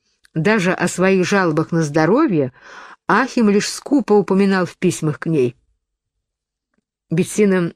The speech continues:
в отчаянии признавалась Савиньи. «Двенадцать лет супружества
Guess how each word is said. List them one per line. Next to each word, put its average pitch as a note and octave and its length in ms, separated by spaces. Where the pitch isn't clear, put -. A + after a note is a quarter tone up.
в E3 80
отчаянии F3+ 520
признавалась D#3 600
Савиньи. D3+ 560
«Двенадцать A#3 680
лет C4 200
супружества A#3+ 1000